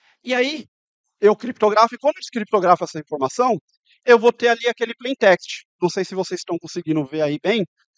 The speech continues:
mas é um, é um formato ali do, do dot net de serialização. Ele serializou o objeto, não foi um json, mas depois ele pega aquele plain text, ele consegue processar esse formato binário e transformar,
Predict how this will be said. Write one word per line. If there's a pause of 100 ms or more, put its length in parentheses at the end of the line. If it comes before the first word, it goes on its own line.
(200)
mas
é
um,
é
um
formato
ali (220)
do,
do
dot
net
de
serialização.
Ele
serializou
o
objeto,
não (100)
foi
um
json, (520)
mas
depois
ele (100)
pega
aquele
plain
text,
ele
consegue
processar
esse
formato
binário (380)
e
transformar,